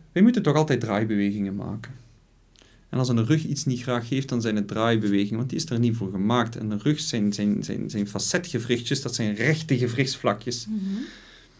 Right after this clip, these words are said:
Speaker 1: En op het moment dat onze voeten evenwijdig staan aan ons werkblad en we draaien, draaien we op onze rug.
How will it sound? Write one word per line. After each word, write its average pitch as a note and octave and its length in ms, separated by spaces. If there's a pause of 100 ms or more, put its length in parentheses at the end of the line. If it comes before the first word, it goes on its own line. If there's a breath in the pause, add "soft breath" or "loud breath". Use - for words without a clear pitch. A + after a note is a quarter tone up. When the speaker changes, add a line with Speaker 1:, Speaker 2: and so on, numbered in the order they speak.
(440 loud breath)
Speaker 1:
En C3 100
op B2 80
het - 0
moment C3 280
dat D3+ 120
onze C3 180
voeten F#3 280
evenwijdig D3 600
staan D3 380
aan B2 120
ons A#2+ 200
werkblad D#3+ 540
en B2+ 120
we A#2 120
draaien, C#3+ 460
draaien C3+ 280
we B2 60
op A2+ 120
onze A2+ 200
rug. D#3+ 320